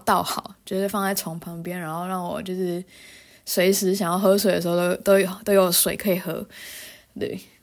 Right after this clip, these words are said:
我那天真的就是一个废人的状态。但到礼拜四就好一点，因为其实我礼拜三休息嘛，就真的是休息。然后我那天也很早就睡了。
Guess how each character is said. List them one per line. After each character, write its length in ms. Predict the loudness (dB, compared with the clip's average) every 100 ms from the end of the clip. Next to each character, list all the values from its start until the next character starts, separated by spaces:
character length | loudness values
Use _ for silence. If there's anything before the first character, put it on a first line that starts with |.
| _
我 80 | -8
那 80 | -2
天 200 | 0 2
真 120 | 2
的 60 | 4
就 100 | 4
是 80 | 4
一 60 |
个 100 | 2
废 320 | 2 2 2
人 160 | 2 -2
的 100 | -2
状 220 | -2 -2
态。 300 | -2 -4 -4 -10 _ 6
但 360 | 6 6 2
到 300 | 6 8 8 6
礼 120 | 6
拜 160 | 6
四 220 | 4 2 6
就 120 | 6
好 180 | 6 4
一 40 |
点， 200 | 4 2
因 80 | 4
为 80 | 4
其 120 | 6
实 80 | 6
我 200 | 6 4
礼 80 | 4
拜 120 | 2
三 200 | 2 0
休 200 | 2 2
息 240 | 0 -8 -10
嘛， 160 | -10
就 140 | -6 -2
真 200 | 0 0
的 60 |
是 80 | -2
休 180 | -2 -2
息。 140 | -4 -2
然 80 |
后 80 | 2
我 100 | 4
那 80 | 4
天 100 | 2
也 100 | 0
很 260 | -2 -4 -2
早 180 | -2 -4
就 120 | -6
睡 240 | -4 -4
了。 100 | -4